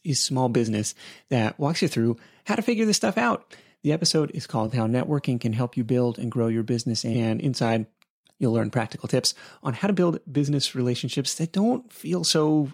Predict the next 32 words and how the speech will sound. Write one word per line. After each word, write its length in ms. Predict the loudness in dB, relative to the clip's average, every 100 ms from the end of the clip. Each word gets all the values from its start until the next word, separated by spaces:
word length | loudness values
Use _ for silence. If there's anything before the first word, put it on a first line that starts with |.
| -10
transactional. 840 | -6 0 0 0 -2 0 2 2 0
A 40 | -8 -20 -20 -6
couple 200 | -2 0
parts 300 | 0 0 0
I 80 | 0
liked 240 | 2 0 0
in 200 | -2 -2
particular 520 | 0 0 2 0 0 -8 -10
were 420 | -2 2 2 0 -4 _
how 140 | -4 0
to 60 |
break 240 | 0 0 -2
into 180 | 0
<laughs> 120 | 0 2
those, 180 | 0
uh, 180 | 0 -2
tight 220 | -2 -2 0
little 240 | 0 2
circles 480 | 0 0 0 -2 0
at 120 | 0 0
networking 380 | 0 0 0
events 320 | 0 2 0 -2
where 100 | -2
you're 120 | -2
kind 160 | -2
of 100 | -4
standing 320 | -2 0 2 2
around 220 | 0 0
awkwardly 400 | -2 -2 -2 0
on 80 | 0
the 100 | 0
outside, 360 | 2 0 0